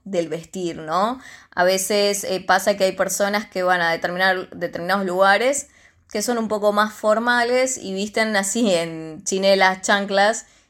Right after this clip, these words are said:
y ropa de playa y eso no está dentro de los protocolos del lugar. Bueno, es interesante que vos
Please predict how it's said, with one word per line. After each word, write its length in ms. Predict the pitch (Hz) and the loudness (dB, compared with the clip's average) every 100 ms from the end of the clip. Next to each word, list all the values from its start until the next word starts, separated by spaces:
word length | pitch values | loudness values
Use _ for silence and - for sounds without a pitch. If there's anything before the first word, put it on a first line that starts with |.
| _ - | _ -16
y 280 | 185 180 175 | -10 -8 -6
ropa 340 | 160 196 190 185 | 0 2 4 2
de 140 | 180 | 2
playa 480 | 196 208 202 220 214 | 2 0 2 0 0
y 100 | 196 | -2
eso 160 | 202 | -4
no 80 | 196 | -6
está 160 | 180 190 | -4 -4
dentro 220 | 185 185 | -2 -4
de 40 | |
los 100 | 170 | -4
protocolos 520 | 175 170 165 170 170 175 | -4 -6 -4 -2 0 0
del 140 | 156 | -2
lugar. 320 | 156 151 143 | -2 0 0
Bueno, 260 | 160 160 156 | 0 0 0
es 180 | 180 202 | -2 -2
interesante 600 | 185 180 180 185 185 185 | -2 -2 -2 -4 -6 -2
que 80 | |
vos 180 | 170 175 | 0 0